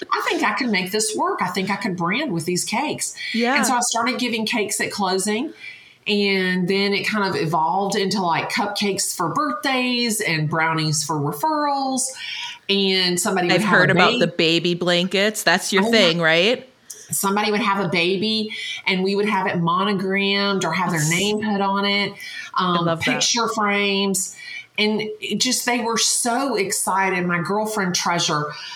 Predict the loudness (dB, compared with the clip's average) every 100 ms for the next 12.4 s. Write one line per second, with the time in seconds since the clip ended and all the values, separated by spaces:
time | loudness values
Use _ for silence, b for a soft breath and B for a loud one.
0 | B -2 0 0 0 0 0 0 0 -2
1 | 0 0 -2 -2 -2 -2 -2 -4 -4 -2
2 | 0 0 0 -2 -2 -4 -4 -2 -2 -2
3 | -2 0 0 -2 -6 B B B B -2
4 | 0 0 -2 -4 -6 -2 0 2 2 2
5 | 0 0 0 0 0 -2 -2 -2 -2 -2
6 | 0 -2 -2 -2 -2 -2 -2 -2 -4 -4
7 | -4 -4 -4 -4 -2 -2 -4 -4 -6 B
8 | B B -2 -2 -2 -2 0 0 -2 -2
9 | -2 -2 0 0 -2 -2 -4 -4 -2 0
10 | -2 -2 -2 -2 -2 -2 -4 -4 -4 -2
11 | -4 -6 B B B B B -6 -2 0
12 | 0 0 -2